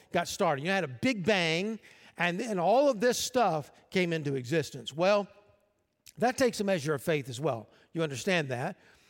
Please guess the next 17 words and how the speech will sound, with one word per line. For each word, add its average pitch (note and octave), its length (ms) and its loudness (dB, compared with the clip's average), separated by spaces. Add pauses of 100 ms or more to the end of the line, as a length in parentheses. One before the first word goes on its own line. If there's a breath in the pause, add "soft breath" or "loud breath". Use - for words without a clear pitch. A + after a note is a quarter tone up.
(140 soft breath)
But F#3 160 0
also, A3 360 2
we F3+ 160 2
have F#3+ 220 0
to A3 80 -2
ask, F3+ 280 -2
ask F3 240 -2
ourselves D#3+ 320 -2
the D3 60 -8
question, F3+ 480 -2 (240 loud breath)
then E3+ 200 -2
where A#3 220 4
did G#3 140 -2
the E3 60 -4
bang G3+ 340 0
come C#3+ 180 -2
from? A#2 300 -8